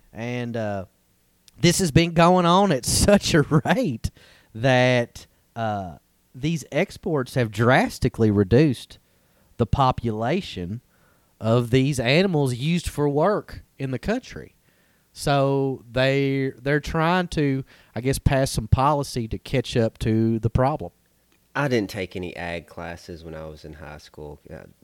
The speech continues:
Speaker 2: d-, <laughs> do, do donkeys have trouble reproducing? Like, is it hard to keep up the rate of fecundity?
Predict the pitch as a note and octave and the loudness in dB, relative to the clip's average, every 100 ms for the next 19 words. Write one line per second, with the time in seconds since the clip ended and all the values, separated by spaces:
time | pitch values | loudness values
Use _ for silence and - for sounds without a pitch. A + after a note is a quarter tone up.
0 | D2 - - - - - A#5+ B5 - - | -18 -16 -18 -20 -20 -20 -10 -8 -8 -10
1 | B5+ - B5+ B5 _ _ _ _ _ _ | -14 -20 -20 -20 _ _ _ _ _ _
2 | _ - C3+ G#2 A2+ B2+ B2+ C3+ C#3 B2+ | _ -8 -6 -6 -4 2 4 4 2 -6
3 | A2 G#2+ G#2+ - G#2+ A2+ A2+ G2+ A2 - | -2 -4 -4 -4 -4 -2 -6 -6 -8 -8
4 | G2+ G2 G2+ A2+ A2 A2+ F2 F#2 F#2 G#2 | -8 -8 -6 -10 -10 -12 -14 -12 -10 -10
5 | F2+ F#2+ G2+ A2 F#2 - _ _ _ _ | -8 -6 -4 -6 -8 -20 _ _ _ _
6 | _ - - A2+ G#2+ G2+ - D#2 D#2+ F2+ | _ -20 -10 -8 -6 -8 -8 -12 -8 -8
7 | - - - D#2+ D#2 - - _ _ - | -10 -18 -16 -16 -16 -20 -20 _ _ -10
8 | G2+ - G#2 G#2 G2+ G#2+ | -8 -4 -4 -4 -8 -12